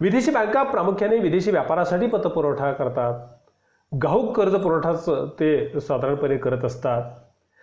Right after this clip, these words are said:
गुंतवणूक व treasury सेवा या क्षेत्रामध्ये या बँका प्राधान्याने कार्य करतात, असं आपल्याला दिसून येतं. आता यानंतर आपण पाहणार आहोत,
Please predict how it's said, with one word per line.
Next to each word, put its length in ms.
गुंतवणूक 560
व 80
treasury 680
सेवा 540
या 120
क्षेत्रामध्ये 840
या 140
बँका 320
प्राधान्याने 680
कार्य 280
करतात, 420
असं 200
आपल्याला 320
दिसून 340
येतं. 300
आता 140
यानंतर 440
आपण 240
पाहणार 300
आहोत, 380